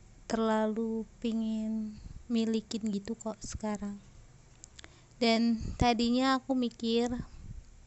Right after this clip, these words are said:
bakal balikin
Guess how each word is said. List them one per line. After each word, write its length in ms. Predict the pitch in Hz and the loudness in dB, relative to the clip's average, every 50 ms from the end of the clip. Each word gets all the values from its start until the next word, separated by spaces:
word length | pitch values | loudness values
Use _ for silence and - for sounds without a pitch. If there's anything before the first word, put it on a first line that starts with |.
| - - - - - - - - - - - - | -20 -20 -20 -20 -20 -20 -20 -20 -20 -20 -10 -2
bakal 720 | - 220 220 214 - - - 214 214 214 214 214 220 220 226 - - - - - - - - - - - | 0 2 2 2 0 -2 0 0 2 2 2 0 -2 -4 -6 -6 -4 -4 -4 -4 -6 -10 -14 -14 -4 0
balikin 880 | 220 226 220 220 214 214 - - - 226 226 226 226 240 240 233 233 | 2 4 4 4 2 0 -2 -4 -2 0 2 2 2 2 0 -2 -6